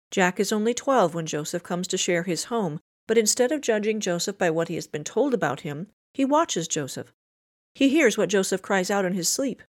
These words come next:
He sees the way Joseph responds to the animals on the farm and the way they respond to him. He says,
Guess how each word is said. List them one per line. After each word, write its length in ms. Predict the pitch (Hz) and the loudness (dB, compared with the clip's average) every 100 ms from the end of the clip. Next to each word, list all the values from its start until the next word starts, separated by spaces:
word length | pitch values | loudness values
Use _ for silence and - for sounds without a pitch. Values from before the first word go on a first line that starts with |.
| _ _ _ | _ _ _
He 100 | 202 | -2
sees 300 | - 175 160 | 2 2 2
the 80 | 175 | 0
way 140 | 180 | 0
Joseph 380 | 175 175 175 196 | 2 0 0 -2
responds 480 | 208 - 226 190 - | -2 2 2 2 0
to 120 | 196 | 0
the 140 | 196 | 0
animals 340 | 190 214 160 156 | 0 -2 -2 -2
on 80 | 175 | -4
the 80 | |
farm 400 | 175 240 196 156 | -2 0 0 0
and 100 | - | -2
the 60 | 180 | -2
way 160 | 175 170 | 0 0
they 220 | 175 165 | 0 0
respond 480 | 170 - 151 151 170 | -2 -2 -4 -4 -6
to 80 | |
him. 340 | 185 254 151 - | -4 -4 -4 -8
He 100 | - | -4
says, 380 | 196 - 147 - | 0 2 0 -2